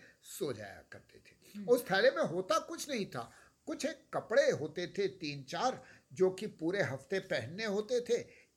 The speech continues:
Speaker 1: एक किताब होती थी।
Speaker 2: सबसे ज़रूरी आइटम तो किताब।
Speaker 1: हाँ, किताब तो वास्तव में बहुत ज़रूरी आइटम था, तो वो होती थी। और साहब उसको लगाकर सो गए।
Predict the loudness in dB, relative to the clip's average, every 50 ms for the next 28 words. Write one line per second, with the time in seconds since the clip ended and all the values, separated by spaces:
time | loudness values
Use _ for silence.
0 | -2 0 0 0 0 -4 -8 -8 -4 -2 -2 -2 -2 -4 -8 -12 -12 -12 -16 -20
1 | -18 -18 -20 -20 -20 _ _ -12 -6 -6 -6 -6 -6 -6 -6 -4 -2 0 -2 0
2 | -2 -4 -4 -2 -2 -2 -2 -4 -6 -6 -8 -8 -6 -8 -8 -6 -8 -6 -6 -6
3 | -8 -8 -12 _ _ _ _ _ -20 -20 _ _ -12 -10 -8 -8 -8 -8 0 0
4 | 0 4 6 4 4 4 2 -4 -4 -4 -2 0 -2 -2 -2 -2 -4 -4 -2 -6
5 | -6 -2 0 0 0 0 0 -2 -2 -2 -2 -2 0 0 2 2 0 0 -2 -6
6 | -8 -6 -4 0 0 0 -2 -4 -14 -20 -20 _ _ _ 0 2 2 2 4 4
7 | 4 4 4 2 -6 -10 -12 -18 -20 _ -20 _ _ _ 0 0 0 2 2 0
8 | 0 0 0 -2 -4 -4 -2 0 0 2 2 2 2 0 0 0 -2 -6 -6 -6
9 | -2 2 2 2 4 2 -4